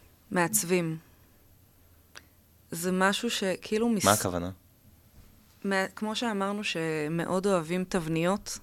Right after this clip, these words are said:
Speaker 1: אצלנו, שזה משהו שאתה מנסה לשנות, בעיצוב זה נורא בעיניי.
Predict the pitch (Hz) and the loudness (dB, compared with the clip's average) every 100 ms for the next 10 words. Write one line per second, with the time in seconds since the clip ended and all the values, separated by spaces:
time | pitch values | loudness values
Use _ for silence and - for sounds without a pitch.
0 | - - 214 214 233 240 240 - 170 165 | -6 -2 2 4 4 2 -4 -10 -4 -2
1 | 165 185 165 156 180 170 165 - 170 160 | -2 -2 -2 0 0 2 0 -2 -2 -2
2 | 165 180 220 - - - - - - - | 0 0 -2 -6 -20 -20 -20 -20 -20 -20
3 | - - 165 160 156 - - 269 254 277 | -20 -12 -2 0 0 0 4 4 4 4
4 | 240 170 156 196 226 233 160 143 139 | 4 2 6 6 6 2 0 -2 -6